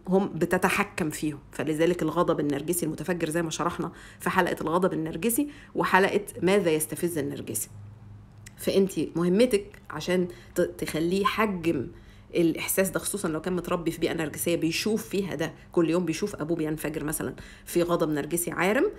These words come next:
فأنتِ مهمتك إن أنتِ تسانديه بشكل واعي عشان يتعلم يسيطر على مشاعره وسلوكه. يسيطر على مشاعره وسلوكه مش يعني يكبتها، لأن إحنا برضو زي ما شرحنا في حلقات الأسرة النرجسية، من سمات الحياة في البيت النرجسي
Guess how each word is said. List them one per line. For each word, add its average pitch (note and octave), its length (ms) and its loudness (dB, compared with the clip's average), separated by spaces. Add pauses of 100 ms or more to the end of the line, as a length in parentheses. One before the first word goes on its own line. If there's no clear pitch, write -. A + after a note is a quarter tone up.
(260)
فأنتِ G3 300 2
مهمتك F#3 540 4
إن F#3 80 2
أنتِ G#3 180 2
تسانديه F3 560 0
بشكل D#3 400 -2
واعي F3 380 2 (380)
عشان F3+ 460 0 (100)
يتعلم E3+ 520 0
يسيطر F#3 720 2 (200)
على D#3+ 260 0
مشاعره D#3 520 -6
وسلوكه. D#3 460 -4 (260)
يسيطر B3 380 4
على G3+ 160 4
مشاعره G#3+ 280 2
وسلوكه A3 320 -2
مش F#3+ 160 0
يعني G3 220 4
يكبتها، E3+ 400 -2 (300)
لأن D3 160 0
إحنا D#3 200 -4
برضو E3 260 -2
زي F3 140 2
ما F3 80 2
شرحنا E3 340 -2
في - 100 -14
حلقات D#3 320 -4
الأسرة - 300 -4
النرجسية، D#3 580 0 (360)
من F#3 160 6
سمات G3 400 4
الحياة F3 260 -2
في F3 100 -2
البيت E3+ 240 -2
النرجسي E3 520 -2